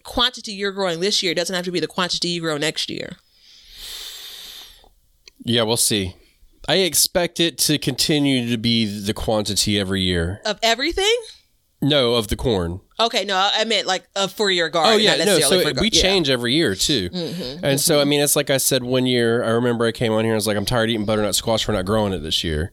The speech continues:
Speaker 1: Mm-hmm.
Speaker 2: And then we grew it the next year. And then, we, we, you know, we, we've still got two left from last year, so we, we're not growing it again this year. And, you know, we, we definitely fluctuate like that. 'Cause, I mean,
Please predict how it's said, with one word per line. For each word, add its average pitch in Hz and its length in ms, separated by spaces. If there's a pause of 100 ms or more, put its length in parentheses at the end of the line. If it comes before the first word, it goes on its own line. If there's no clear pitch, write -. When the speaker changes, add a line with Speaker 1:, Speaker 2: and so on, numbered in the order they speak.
(320)
Speaker 1:
Mm-hmm. 147 280
Speaker 2:
And 104 80
then 107 80
we 110 80
grew 120 240
it 123 60
the 127 80
next 160 340
year. 85 240
And 95 100
then, 117 140
we, 120 80
we, 117 220
you 110 60
know, 107 120
we, 117 160
we've 127 240
still 123 240
got 123 240
two - 160
left 139 240
from 143 160
last 151 320
year, 101 140
so - 160
we, 110 80 (320)
we're 107 80
not 110 180
growing 127 260
it 131 80
again 135 220
this 143 260
year. 98 300
And, 87 160 (500)
you 135 120
know, 143 80
we, 147 80
we 185 160
definitely 139 880
fluctuate 101 680
like 95 220
that. - 280
'Cause, 139 140
I 147 60
mean, 151 260